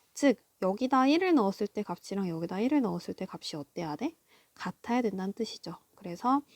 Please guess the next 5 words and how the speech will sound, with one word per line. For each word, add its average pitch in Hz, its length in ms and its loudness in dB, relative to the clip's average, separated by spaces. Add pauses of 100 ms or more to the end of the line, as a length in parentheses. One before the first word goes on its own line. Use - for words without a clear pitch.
(460)
이에다가 202 640 2
일 247 160 2
넣은 220 280 2
값, 175 200 -4 (2000)
이거랑 208 360 -4